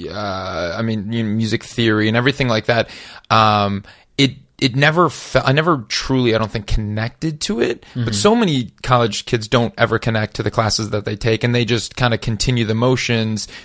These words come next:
Speaker 1: because that's what they're told they're
Speaker 2: Mm-hmm.
Speaker 1: supposed to do. And I guess I was lucky in the sense that I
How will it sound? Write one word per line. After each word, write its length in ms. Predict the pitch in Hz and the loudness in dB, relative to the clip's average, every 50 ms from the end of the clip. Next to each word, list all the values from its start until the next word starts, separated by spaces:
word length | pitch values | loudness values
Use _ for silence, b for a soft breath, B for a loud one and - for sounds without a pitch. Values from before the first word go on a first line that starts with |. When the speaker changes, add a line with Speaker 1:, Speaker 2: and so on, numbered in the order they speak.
| B | B
Speaker 1:
because 280 | - 113 - - 120 104 | -6 0 2 2 2 4
that's 180 | 110 107 - | 2 -2 -2
what 100 | - 104 | -4 -2
they're 80 | - 107 | -2 -4
told 320 | - - - 104 104 104 | -4 0 0 0 0 0
they're 120 | 98 101 101 | -2 -4 -4
Speaker 2:
Mm-hmm. 100 | - 110 | -2 -2
Speaker 1:
supposed 360 | 110 95 107 104 101 - - | 0 2 2 0 0 -2 -8
to 40 | - | -10
do. 320 | 123 143 208 185 151 123 113 B B B B B B B B _ | -2 4 6 6 8 6 4 B B B B B B B B _
And 280 | - 120 120 120 117 110 | 2 4 6 6 4 4
I 80 | 123 120 | 4 4
guess 200 | 175 175 - - | 4 4 6 4
I 40 | 143 | 4
was 160 | 117 104 98 | 2 2 0
lucky 680 | 98 104 107 117 165 - - 147 127 113 104 104 101 b b b b b b | -2 -2 -2 -2 -2 -2 0 0 0 0 0 -2 -4 b b b b b b
in 120 | - 113 113 | -2 0 0
the 80 | 113 98 | 0 0
sense 380 | - - 113 107 104 98 - | 2 2 2 2 2 0 -2
that 180 | - 113 110 107 | 0 2 2 2
I 320 | 107 104 104 104 107 104 | 2 2 2 2 0 0